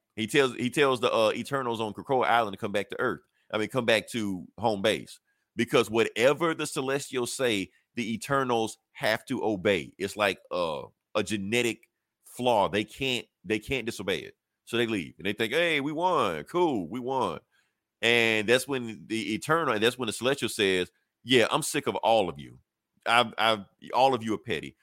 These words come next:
All you do is fight. All you do is kill each other, war. So I'm sick of it.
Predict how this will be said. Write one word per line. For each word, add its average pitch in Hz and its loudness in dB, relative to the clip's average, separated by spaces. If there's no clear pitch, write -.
All 127 6
you 131 -4
do 120 -2
is 104 -4
fight. 78 -2
All 117 2
you 123 -4
do 120 -4
is 117 -4
kill 113 -8
each 92 -6
other, 85 -2
war. 87 -2
So 98 2
I'm 143 2
sick 131 -2
of 76 -6
it. - -16